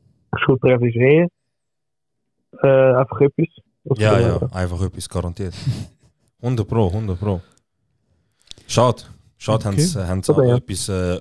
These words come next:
Speaker 2: etwas, wo, äh, keine drei Kilo wiegt, nicht mal, oder vielleicht eins Kilo, keine Ahnung, was sie können, und, und rund ist, der Schuld geben, dass, dass Leute quasi bereit werden. Fußball, Bro.
Speaker 1: Mhm.
Speaker 3: Hast du gemeint, dein Fußball ist drei Kilo schwer?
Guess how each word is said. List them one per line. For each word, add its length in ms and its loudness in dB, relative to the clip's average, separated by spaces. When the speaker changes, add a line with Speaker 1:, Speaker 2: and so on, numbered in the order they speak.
Speaker 2:
etwas, 280 -10
wo, 280 -4
äh, 480 -8
keine 220 -6
drei 160 -6
Kilo 320 -6
wiegt, 200 -12
nicht 160 -8
mal, 200 -6
oder 160 -10
vielleicht 200 -18
eins 180 -8
Kilo, 180 -10
keine 180 -8
Ahnung, 100 -10
was 100 -14
sie 40 -20
können, 260 -8
und, 180 -8
und 140 -10
rund 220 0
ist, 200 -6
der 80 -6
Schuld 260 -6
geben, 260 -2
dass, 180 -4
dass 120 -10
Leute 140 -8
quasi 260 -8
bereit 300 -4
werden. 220 -10
Fußball, 300 -16
Bro. 160 -18
Speaker 1:
Mhm. 120 6
Speaker 3:
Hast 140 6
du 60 2
gemeint, 180 -6
dein 60 -6
Fußball 320 -6
ist 160 -8
drei 80 -2
Kilo 280 -8
schwer? 200 -12